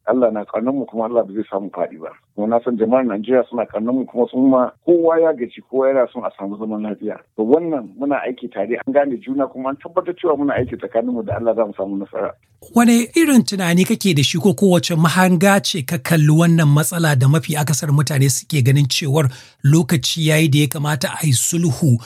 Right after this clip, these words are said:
Speaker 2: da wa'innan 'yan ta'addar saboda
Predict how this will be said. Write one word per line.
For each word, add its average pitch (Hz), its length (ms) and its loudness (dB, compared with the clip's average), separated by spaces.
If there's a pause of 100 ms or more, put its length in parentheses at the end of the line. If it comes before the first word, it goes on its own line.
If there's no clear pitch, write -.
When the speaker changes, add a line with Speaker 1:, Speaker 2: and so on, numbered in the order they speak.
(180)
Speaker 2:
da 123 140 6
wa'innan 151 480 4
'yan 147 200 4
ta'addar 131 600 2 (200)
saboda 131 720 2